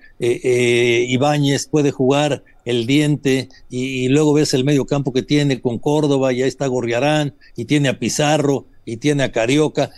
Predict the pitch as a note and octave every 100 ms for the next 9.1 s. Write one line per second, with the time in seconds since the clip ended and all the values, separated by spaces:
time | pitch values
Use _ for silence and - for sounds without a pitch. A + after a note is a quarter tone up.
0 | - D#3 B3 G#3+ C#3 F3 F3 E3+ C#3+ A2
1 | C3 E3+ - G2+ - G#2+ D3+ E3 F3 F3
2 | B2+ A#2 D3+ D3+ G#2 - - - B2+ D#3+
3 | G3 G#3 F#3+ F#3 F#3 A3+ - D3 C#3 C3
4 | G3 F#3 D3+ F#3 E3+ D#3 D#3+ C3 C#3+ A2
5 | F#2 - B2+ A2+ - G#2 - - - B2
6 | A#2 A2+ A#2+ A#2 A#2 D3+ F3 - C3 A2+
7 | A2 B2 D3+ C3+ D3+ D3+ D3+ - D3+ C3
8 | C3+ D#3+ C#3 C3 C3+ - A2+ - D#3+ B2